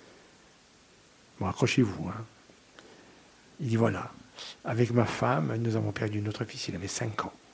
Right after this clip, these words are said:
Je vous, je vous jure que je, je, je, je suis toujours troublé maintenant, hein. Il me dit, «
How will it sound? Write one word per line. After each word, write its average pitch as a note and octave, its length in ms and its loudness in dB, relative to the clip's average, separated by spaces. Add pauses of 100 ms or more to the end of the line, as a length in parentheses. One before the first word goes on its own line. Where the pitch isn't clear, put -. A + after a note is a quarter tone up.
(1200)
Je - 120 -8
vous, G2 100 -4 (160)
je G#2+ 140 -6
vous G2+ 160 -2
jure G#2 240 4
que - 100 -6
je, - 220 -4
je, - 140 -6 (100)
je, - 120 -4 (460)
je - 120 -10
suis - 160 -6
toujours - 320 -2
troublé C3+ 340 6
maintenant, A2 460 6
hein. D#3 100 -4 (500)
Il A2 60 -4
me G2+ 60 -4
dit, « B2 240 2